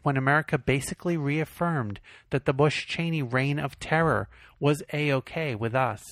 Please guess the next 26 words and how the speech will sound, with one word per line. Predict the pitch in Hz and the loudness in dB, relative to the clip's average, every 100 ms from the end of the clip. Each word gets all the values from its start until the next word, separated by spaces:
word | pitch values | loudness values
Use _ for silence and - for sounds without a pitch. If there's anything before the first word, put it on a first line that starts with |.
| - _ _ _ - - - _ | -20 _ _ _ -20 -20 -20 _
And | 165 170 | 2 2
I | |
believe | 151 160 208 208 | 2 2 2 0
it's | - - | -2 0
one | 165 | 2
of | 170 | 2
the | 151 | 0
reasons, | 156 180 156 123 | 0 -2 -4 -6
if | 135 135 147 | -6 -8 -2
not | 147 151 147 113 | 2 2 -2 0
the | 156 170 175 190 - | 2 4 0 -6 -4
reason, | 143 160 143 104 98 - - - _ | -4 -4 -4 -6 -6 -12 -20 -20 _
that | 131 | 2
not | 135 143 | 4 4
a | 151 - | 2 -4
single | 175 175 | -4 -4
person | - 185 180 - 123 | -4 -6 -6 -6 -4
was | 123 - | -4 -2
ever | 131 135 | -2 -2
held | - 131 | -2 -2
accountable | 131 156 160 156 113 | -2 -2 -4 -2 -4
for | - 123 | -4 -4
the | 117 | -2
Iraq | 123 131 - | -2 -6 -6
War | 113 107 101 | -2 0 -2
lies. | 113 117 127 110 | -4 -6 -6 -8